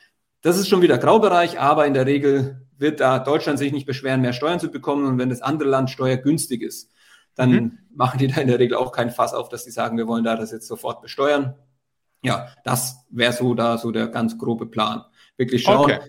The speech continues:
Speaker 1: ganz klarer Zeitpunkt, wann die unbeschränkte Steuerpflicht beendet ist, dokumentieren, was da verlagert wird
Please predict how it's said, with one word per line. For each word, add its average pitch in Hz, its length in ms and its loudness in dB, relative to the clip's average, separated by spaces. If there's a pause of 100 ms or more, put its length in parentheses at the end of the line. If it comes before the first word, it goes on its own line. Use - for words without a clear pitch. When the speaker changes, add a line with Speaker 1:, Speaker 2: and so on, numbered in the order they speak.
(420)
Speaker 1:
ganz 147 280 0
klarer 131 340 2
Zeitpunkt, 131 480 2
wann 120 100 2
die 113 80 2
unbeschränkte 120 380 -2
Steuerpflicht 185 460 4
beendet 139 340 2
ist, 135 220 -4 (280)
dokumentieren, 147 680 4
was 127 160 2
da 127 120 0
verlagert 143 520 2
wird 143 280 2